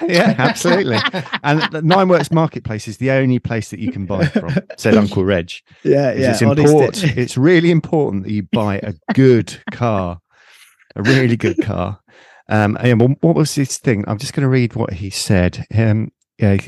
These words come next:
Speaker 1: he, uh, da, da, da. Um, he would like you to, to indulge by taking the hundred and fifty K that was made at auction. You can buy as many or few cars as you like, but he worked hard for his money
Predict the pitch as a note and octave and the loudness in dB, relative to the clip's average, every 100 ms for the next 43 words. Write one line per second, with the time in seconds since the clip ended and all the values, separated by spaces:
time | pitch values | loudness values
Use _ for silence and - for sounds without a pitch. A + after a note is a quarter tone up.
0 | _ A#2 A#2+ A#2 A2+ G#2 C3+ A2 G2+ G2 | _ -2 2 4 4 2 -2 -2 -4 -2
1 | F#2 F#2 - _ _ G#2+ G#2+ A2 - _ | -2 -2 -6 _ _ -2 0 -2 -6 _
2 | - _ _ _ - D#3 F#3+ D#3 D#3 - | -20 _ _ _ 2 4 4 2 0 -4
3 | _ _ - C3+ B2 B2 G2+ F#2+ - G#2+ | _ _ -2 0 2 2 4 2 -2 -6
4 | - B2+ A2+ A2 A#2 E3 E3+ - C#3+ A#2+ | -4 -6 -4 -4 -2 -2 -6 -6 -6 -6
5 | - - - E2+ E2+ - F2+ F#2+ F2 - | -6 -6 -2 -4 -4 -6 -4 -2 -2 -2
6 | F#2 - - D#2+ - _ - A#2 C3 B2+ | -6 -6 -8 -8 -8 _ 0 2 4 4
7 | C3 A#2+ A2 C3 D#3 D3+ - A#2 A2+ - | 6 4 4 4 6 4 4 2 0 2
8 | D#3+ - B2 A2+ G#2 F#2+ G#2+ A#2 F#2+ - | 2 4 2 2 -2 -2 2 2 2 -2
9 | - - _ _ _ _ _ - - - | -10 -20 _ _ _ _ _ -6 -4 0
10 | D#3+ D#3 C#3+ B2 - - C#3+ C#3 A#2+ - | 2 4 4 2 -6 -2 2 2 2 -2
11 | F2+ G2 F2+ F2+ A2 | -6 -4 -6 -6 -8